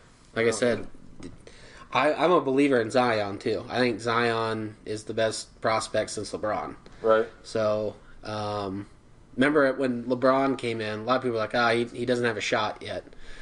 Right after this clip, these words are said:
Speaker 1: That's a lot of what people are saying about Zion. It's like, when you're that athletic and can do the things that he does where you're like, that just wow you, that reminds me of LeBron. He'll,
Speaker 2: Right.
Speaker 1: he'll develop the shot.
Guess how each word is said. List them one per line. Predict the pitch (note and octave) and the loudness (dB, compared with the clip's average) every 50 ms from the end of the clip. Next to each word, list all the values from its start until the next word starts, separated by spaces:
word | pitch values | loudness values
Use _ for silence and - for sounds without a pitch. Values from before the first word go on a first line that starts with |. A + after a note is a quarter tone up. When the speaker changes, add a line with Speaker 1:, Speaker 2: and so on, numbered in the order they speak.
| - - - | -18 -12 -4
Speaker 1:
That's | - A2 A2 A#2 | -2 -2 0 0
a | |
lot | A2 A2 A2+ B2 | 2 4 4 4
of | A#2+ A#2 | 4 4
what | A#2+ A#2 | 2 2
people | - A#2+ A#2 A#2+ A2+ | 0 -2 -2 0 -2
are | A2 | -2
saying | - - A#2+ A2+ | 0 2 0 0
about | A2 A2 A2 G2+ | 0 -2 -4 -4
Zion. | A2 A#2 A2 G#2+ G#2+ G2+ E2+ F2 F#2+ | -2 -2 -2 0 -2 -2 -4 -6 -6
It's | G#2 | -4
like, | A#2 G#2 G#2 F#2 - | -4 -4 -6 -6 -8
when | - A#2 A#2 | -6 -2 0
you're | A2 A2 A2 | 0 0 2
that | A2+ B2 C#3 D#3+ E3 | 4 4 4 6 4
athletic | D#3+ D#3+ D#3+ - F3 F3 D#3+ C3 A2+ G#2 - - - - - | 4 2 2 2 4 4 4 4 4 -2 -6 -12 -20 -18 -14
and | G#2+ G#2 | -14 -8
can | - A#2 G#2+ | -8 -6 -2
do | A2 B2 C3 | 2 2 2
the | C#3+ C3+ | 2 2
things | C#3 C#3+ C#3+ C#3 C3 B2+ B2 A#2+ A#2 - - - _ - - - - - - - - - - - - _ _ _ - - - - | 2 2 2 4 2 2 0 -4 -6 -8 -12 -18 _ -20 -20 -20 -20 -20 -20 -20 -20 -20 -20 -20 -20 _ _ _ -20 -20 -14 -4
that | G2+ A2+ A#2+ A2+ | 0 0 0 0
he | A2+ B2 C3 | 2 2 2
does | B2+ C3 C3 B2+ B2 A#2+ A2+ A#2 | 4 6 6 6 6 4 2 0
where | A#2 A2+ | -2 0
you're | A2+ A2+ A2+ | 0 0 0
like, | A2+ A2 G2+ F#2+ - - _ _ - | 0 -2 -4 -6 -10 -16 _ _ -6
that | - A2+ A#2 | -2 -2 0
just | A#2+ A#2+ A2+ A2 | 0 0 -2 0
wow | G#2+ A2+ A#2 B2+ B2+ | -2 0 2 2 0
you, | B2 A2 G#2+ G#2 G#2 G#2 | 0 -2 -4 -6 -8 -6
that | G#2+ A#2 A#2+ A#2+ - | -4 -4 -6 -6 -6
reminds | G2 A2 A2 G#2+ A2+ A#2+ A#2 A#2 - | -10 -8 -6 -4 -2 -2 -2 -2 -4
me | A#2+ | -4
of | A2 G#2+ | -4 -4
LeBron. | G#2+ G#2 A#2 B2+ B2+ A2 G2+ G2+ | -4 0 2 2 2 2 0 0
He'll, | A#2+ D3 | 2 4
Speaker 2:
Right. | C#3 A#2 A#2+ | 4 4 4
Speaker 1:
he'll | D3+ F#3+ G#3 | 4 4 2
develop | G3 F#3+ F3+ G3 G3 F#3+ - - | 2 4 4 4 4 4 2 0
the | B2+ A#2+ | -6 -4
shot. | - C#3 A#2 G#2 G2 - - | -2 -2 -2 -2 -4 -8 -10